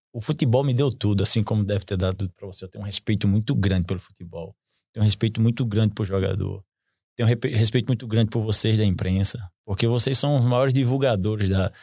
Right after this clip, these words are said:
do nosso trabalho. Seja no momento positivo, seja no momento negativo que vão acontecer. Eu não sou do treinador que fica chateado com a crítica que,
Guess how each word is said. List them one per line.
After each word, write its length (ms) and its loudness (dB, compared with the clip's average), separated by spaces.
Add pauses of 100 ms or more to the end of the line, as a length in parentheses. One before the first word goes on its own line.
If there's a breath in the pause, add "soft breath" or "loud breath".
(180 loud breath)
do 60 -8
nosso 200 0
trabalho. 480 -2 (320)
Seja 340 0
no 120 2
momento 320 2
positivo, 440 -2
seja 220 2
no 80 0
momento 320 0
negativo 420 0
que 120 0
vão 120 2
acontecer. 640 0 (380 soft breath)
Eu 80 -4
não 80 2
sou 160 2
do 100 0
treinador 380 0
que 80 -4
fica 140 0
chateado 520 0
com 80 0
a 80 2
crítica 400 0
que, 380 -2